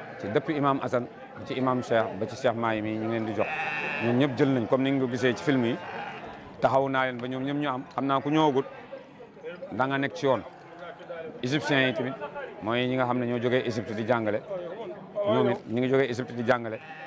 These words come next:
Ñoom it ñu ngi leen war a yónnee seen, seen kër, seen tabaski yi. Ñu sant Yàlla bu baax, di ñaanal sëriñ bi. Lu mu mën ren, déwén Yàlla mën lu ko ëpp. Yàlla may ko wér, may ko kattan,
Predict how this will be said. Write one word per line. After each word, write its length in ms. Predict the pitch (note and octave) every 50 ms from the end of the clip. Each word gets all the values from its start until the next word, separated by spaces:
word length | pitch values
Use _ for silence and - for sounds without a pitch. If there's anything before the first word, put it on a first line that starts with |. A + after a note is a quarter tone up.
| - - - - - - - - - G2+
Ñoom 160 | A2 A#2 A#2
it 40 | A#2+
ñu 100 | A#2+ A#2
ngi 80 | A#2 A#2+
leen 140 | A#2+ A#2 A#2
war 140 | A2+ A#2 A2+
a 40 |
yónnee 300 | A2+ A2 A2 G#2+ G#2+ G#2+
seen, 320 | G#2 - A2+ G2+ G2+ G#2 G#2+
seen 240 | - - A2+ A2 G#2+
kër, 160 | - G#2 F2+ F2 - - - - - - - - - -
seen 220 | - - A#2 A2+ G#2+
tabaski 340 | - A2 G#2+ G#2 - - G#2
yi. 140 | G2 G2 G#2 - - - - - - - - - - -
Ñu 60 | F#2 F#2
sant 200 | - - A2 G#2
Yàlla 240 | A#2 A2+ G#2+ G#2 G#2
bu 80 | G2 F#2
baax, 180 | F2+ A2+ A2+ A2 - - - - - - - - - - - - - F#2 F#2
di 260 | F#2 G#2 G#2+ G#2 G#2
ñaanal 300 | G2+ A2 A2+ A2 A2 A2
sëriñ 240 | G#2+ A2 G2+ G#2 G2+
bi. 140 | G2 G2+ G#2 A2 B2 - - - - - - - - - - F#2
Lu 80 | G2 G#2
mu 120 | G#2+ G#2
mën 180 | G#2+ A2 G#2+ G#2
ren, 160 | G2 G#2 G2 G#2+ A2+ - - - - - - -
déwén 220 | G2 G#2 G#2+ G2+ G#2
Yàlla 220 | G#2 G#2 G#2 G#2
mën 280 | G#2 G#2+ G#2+ G#2+ G#2 G#2
lu 60 | G2+
ko 100 | - - - A2+
ëpp. 100 | - - G2+ - - - - - - - - - - - -
Yàlla 180 | F#2+ G2 G2+
may 180 | G2+ G#2 G#2 G#2
ko 140 | - - G2+
wér, 160 | G2 G#2+ G2+ - - - - - F2+
may 100 | G2+ G2
ko 80 | G#2 G2+ -
kattan, 260 | - - - F#2+ F#2